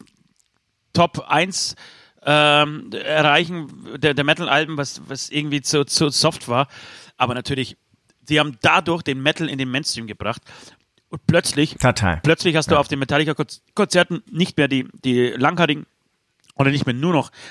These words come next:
Speaker 1: die Langhaarigen gesehen, sondern auch ganz normale Familienväter und, und, und Kids und so. Und plötzlich gingen alle zu Metallica.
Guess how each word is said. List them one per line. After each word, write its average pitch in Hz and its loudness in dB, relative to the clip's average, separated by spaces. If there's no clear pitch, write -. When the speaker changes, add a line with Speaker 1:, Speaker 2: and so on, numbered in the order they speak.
Speaker 1:
die - -2
Langhaarigen 139 2
gesehen, 135 -4
sondern 120 -4
auch 127 -2
ganz - -4
normale 123 0
Familienväter 120 2
und, 107 -4
und, 104 -4
und - -8
Kids - 0
und 120 -8
so. 101 -6
Und 101 -10
plötzlich - -6
gingen 123 -10
alle 139 4
zu 139 -6
Metallica. 127 0